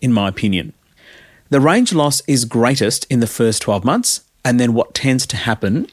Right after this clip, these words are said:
is it plateaus. Now, I'm incredibly surprised how well the battery has held up, despite my repeated beatings to it. Not physical beatings, but the way that I drive the car. It's worth pointing out,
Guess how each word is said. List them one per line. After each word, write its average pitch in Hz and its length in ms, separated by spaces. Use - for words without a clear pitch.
is 113 160
it - 140
plateaus. - 680
Now, 170 140
I'm 269 80
incredibly 185 600
surprised 117 800
how 147 240
well 143 180
the 117 120
battery 101 560
has 98 160
held 92 200
up, 76 200
despite 143 480
my 143 120
repeated 120 680
beatings 107 440
to 95 100
it. - 140
Not 185 200
physical 139 380
beatings, 104 360
but 127 160
the 123 60
way 110 220
that 101 120
I 98 80
drive 95 440
the 87 80
car. - 320
It's 131 140
worth 202 280
pointing 165 300
out, 98 320